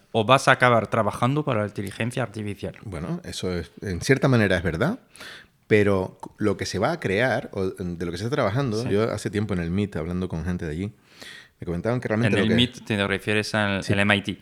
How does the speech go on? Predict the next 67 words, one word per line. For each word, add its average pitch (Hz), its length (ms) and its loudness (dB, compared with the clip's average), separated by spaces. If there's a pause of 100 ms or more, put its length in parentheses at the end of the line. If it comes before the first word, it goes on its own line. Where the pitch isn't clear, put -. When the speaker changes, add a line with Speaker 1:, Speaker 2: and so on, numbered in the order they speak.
Speaker 2:
Exactamente. - 540 -10 (920)
El - 60 -14
mit, 67 220 -12
porque - 160 -12
estamos 76 180 -8
en 76 60 -8
España, 90 280 -6
Speaker 1:
Sí, 131 380 6
Speaker 2:
somos 85 60 0
Speaker 1:
sí, 95 80 0
Speaker 2:
mit. 127 80 0
Speaker 1:
sí, 135 140 0
sí, 196 220 10
no, 123 100 6
pero 120 300 10
lo 123 80 8
Speaker 2:
<laughs> 120 40 2
Sí, 127 60 10
Speaker 1:
digo 127 160 10
Speaker 2:
sí. - 40 -4
Speaker 1:
para 127 220 6
que 123 100 0
todo 107 120 2
el - 80 4
Speaker 2:
El 123 100 4
Speaker 1:
mundo 123 120 4
Speaker 2:
Massachusetts 127 540 8
Institute 107 400 4
of 98 80 2
Technology. 95 340 2
Speaker 1:
Eso 123 480 8
es, 90 140 0
¿no? 95 60 0 (100)
Speaker 2:
Exactamente. 151 180 -4
Speaker 1:
Que, 98 200 -6
que 98 280 -8
es - 140 -6
uno 113 220 -4
de 113 100 0
la, 107 180 -2
de 104 220 -2
Speaker 2:
Sí, 120 60 6
Speaker 1:
las, 117 160 8
Speaker 2:
sí, 80 160 -6
sí. - 140 -12 (200)
Speaker 1:
de 104 160 2
los 104 140 0
centros, 123 600 4
Speaker 2:
Sí, - 60 0
claro. 107 160 6
Speaker 1:
¿no? 120 140 2
de 104 220 0
Speaker 2:
El - 60 -6
Speaker 1:
desarrollo 120 380 0
de 101 140 6
Speaker 2:
tecnológico 113 460 8
Speaker 1:
tecnología 117 360 10
Speaker 2:
más 123 120 8
Speaker 1:
en 120 80 6
Speaker 2:
importante. 113 160 2 (120)
Speaker 1:
Estados 113 240 -2
Unidos 127 260 -4
potentes. 123 440 -8
Speaker 2:
Entonces, 151 140 -2
en 156 60 -2
términos 208 220 0
conceptuales, 143 680 0